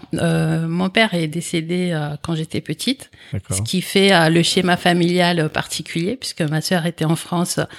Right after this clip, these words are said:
Speaker 1: et du coup, elle m'a fait venir pour pouvoir, euh, suivre des études et avoir une vie, euh, on va dire, plus, euh, plus, euh, avec plus de perspectives.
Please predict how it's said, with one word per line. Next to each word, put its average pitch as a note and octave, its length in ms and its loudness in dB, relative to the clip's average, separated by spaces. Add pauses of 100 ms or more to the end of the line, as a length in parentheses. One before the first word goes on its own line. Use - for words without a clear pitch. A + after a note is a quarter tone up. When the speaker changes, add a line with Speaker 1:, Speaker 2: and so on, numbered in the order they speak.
(300)
Speaker 1:
et E3 80 -2
du D#3 140 -6
coup, - 140 -4
elle F3+ 120 4
m'a D#3 120 2
fait D#3+ 160 0
venir F3 640 2
pour D3 160 -8
pouvoir, D#3 560 -2
euh, C#3 160 -2
suivre D#3+ 360 -4
des D#3 240 -2
études E3 600 -6 (340)
et - 80 2
avoir D#3 300 4
une D3+ 160 6
vie, F3+ 380 2
euh, C#3+ 420 -2 (240)
on C#3+ 80 -10
va D3 140 2
dire, D#3 360 0
plus, F3 320 -2
euh, D#3+ 480 -2 (880)
plus, E3 320 -8
euh, D3+ 160 -8
avec E3+ 240 0
plus G3 180 0
de F#3 80 4
perspectives. F3+ 640 -2